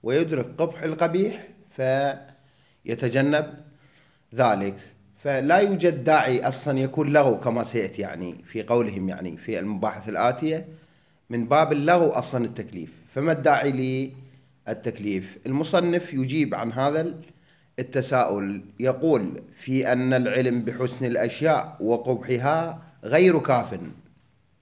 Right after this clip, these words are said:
هو لا يكفي، وإن كان الإدراك إدراكًا عقليًا.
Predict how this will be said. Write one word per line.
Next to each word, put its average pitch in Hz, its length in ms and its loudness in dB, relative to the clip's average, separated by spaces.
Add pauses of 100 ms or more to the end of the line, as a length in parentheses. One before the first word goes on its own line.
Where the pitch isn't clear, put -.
(120)
هو 117 120 2
لا 139 160 6
يكفي، 95 480 0
وإن 131 260 0
كان 156 240 2
الإدراك 135 580 0 (640)
إدراكًا 131 480 2
عقليًا. 110 720 -2